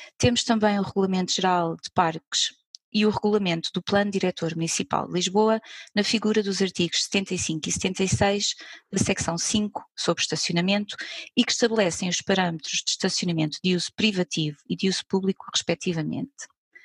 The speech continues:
Com esta conversa, gostaríamos de perceber melhor de que forma os vários instrumentos de gestão do estacionamento instituídos pela Câmara Municipal de Lisboa se articulam entre si e com a Move Lisboa,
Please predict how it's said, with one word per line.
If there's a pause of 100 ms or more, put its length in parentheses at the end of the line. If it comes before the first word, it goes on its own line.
(460)
Com
esta
conversa, (320)
gostaríamos
de
perceber
melhor
de
que
forma
os
vários
instrumentos
de
gestão
do
estacionamento
instituídos
pela
Câmara
Municipal
de
Lisboa (380)
se
articulam
entre
si
e
com
a
Move (180)
Lisboa,